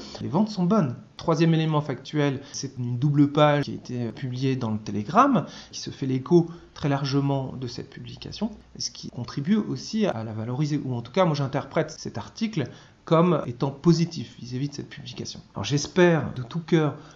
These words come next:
que ça va continuer, que le public sera au rendez-vous et puis que les gens vont apprécier cet ouvrage. En tout état de cause, si je me base sur ces simples éléments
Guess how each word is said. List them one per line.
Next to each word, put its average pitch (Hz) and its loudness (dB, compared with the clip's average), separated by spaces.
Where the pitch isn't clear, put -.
que 135 2
ça - -6
va - -16
continuer, 202 0
que 131 2
le 123 -2
public 127 -6
sera - -10
au 92 -8
rendez-vous 139 0
et - 2
puis - -6
que - -6
les 127 -2
gens 139 0
vont 120 -4
apprécier 139 -6
cet - -10
ouvrage. 190 2
En - -2
tout - -10
état 135 -2
de - -12
cause, 180 0
si - -12
je 127 -4
me 139 0
base 147 2
sur 131 -10
ces 131 -8
simples 139 -8
éléments 147 2